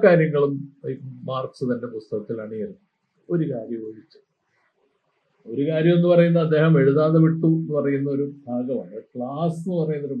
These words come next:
ഭാഗം, അവസാനത്തെ ഒരു ഭാഗമുണ്ട്, അത് എഴുതാതെ നാല് വാചകമുണ്ട്, നാലല്ല എട്ട് വാചകം അല്ലേ, എട്ട് ലൈനോ മറ്റോ അത്രേ ഉള്ളൂ. ക്ലാസസ് എന്ന് പറഞ്ഞ് എഴുതിയതിനു ശേഷം പിന്നെ ഒരു എട്ട് ലൈൻ, പിന്നൊന്നുമില്ല,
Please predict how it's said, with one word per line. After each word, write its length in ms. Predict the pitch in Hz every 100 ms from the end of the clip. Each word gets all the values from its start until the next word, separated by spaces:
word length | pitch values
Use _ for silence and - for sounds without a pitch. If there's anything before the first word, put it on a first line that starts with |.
| 113
ഭാഗം, 260 | 110 107 - _ _ _ -
അവസാനത്തെ 680 | 117 123 123 135 131 123 131
ഒരു 80 | 107
ഭാഗമുണ്ട്, 440 | 104 104 98 82 - _ _ _ _ 113
അത് 100 | 120 127
എഴുതാതെ 480 | 127 135 135 135 135 -
നാല് 200 | 123 131 131
വാചകമുണ്ട്, 500 | 117 104 113 92 - _ 117
നാലല്ല 340 | 165 165 101 - _ _ _ _ _ _ _ -
എട്ട് 140 | 120 180
വാചകം 260 | 123 95 92
അല്ലേ, 140 | 101 95 _ _ _ _ _ _ _ _ 143
എട്ട് 160 | - 190
ലൈനോ 240 | 156 170 180 135
മറ്റോ 180 | - - - _ _ _ _ _ _ _ _ _ -
അത്രേ 160 | 147 233
ഉള്ളൂ. 140 | 160 104 - - -
ക്ലാസസ് 500 | 131 170 202 226 170 -
എന്ന് 140 | 156 139
പറഞ്ഞ് 240 | 139 135 127
എഴുതിയതിനു 280 | 131 143 127
ശേഷം 240 | 113 - 165
പിന്നെ 200 | 147 139 160
ഒരു 80 | 175
എട്ട് 200 | - - 123
ലൈൻ, 180 | 95 90 - - - -
പിന്നൊന്നുമില്ല, 540 | - 127 143 123 113